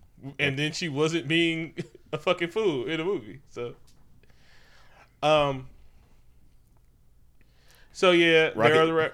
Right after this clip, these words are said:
Speaker 2: Rocket saves Drax, and he, uh, it's kinda like that scene in Anaconda where he, uh, but it's, he pokes his chest with his, with his, his finger.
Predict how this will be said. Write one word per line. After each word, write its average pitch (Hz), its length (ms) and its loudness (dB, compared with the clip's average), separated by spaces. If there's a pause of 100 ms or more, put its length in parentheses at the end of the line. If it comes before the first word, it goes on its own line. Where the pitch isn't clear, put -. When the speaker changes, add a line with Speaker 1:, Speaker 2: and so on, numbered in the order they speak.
Speaker 2:
Rocket 110 300 0
saves 104 220 -4
Drax, 98 380 -4
and 73 100 -12
he, 92 220 -6
uh, 82 300 -8 (320)
it's - 100 -20
kinda 113 180 -6
like 104 80 -4
that 95 140 -6
scene 101 160 -8
in 98 80 -8
Anaconda 101 640 -8 (120)
where 90 140 -12
he, 90 160 -8
uh, 80 200 -10 (280)
but 90 120 -8
it's, 85 240 -14
he - 80 -16
pokes 101 260 -8
his 90 120 -14
chest 101 320 -6
with 92 100 -14
his, 90 280 -14
with 85 140 -18
his, 85 200 -16 (500)
his 87 160 -12
finger. 110 280 -12